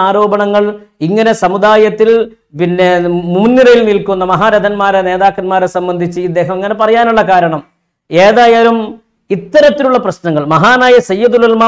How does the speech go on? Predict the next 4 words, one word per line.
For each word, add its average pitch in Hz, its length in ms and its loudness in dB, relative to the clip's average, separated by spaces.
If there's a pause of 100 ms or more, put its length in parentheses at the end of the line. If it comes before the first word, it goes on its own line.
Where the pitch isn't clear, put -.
മഹാനവറുകൾ 208 640 2 (380)
എല്ലാവരെയും 233 800 2 (140)
കൂട്ടിപ്പിടിച്ച് 180 640 0 (460)
ഒത്തൊരുമയോടെ 196 800 2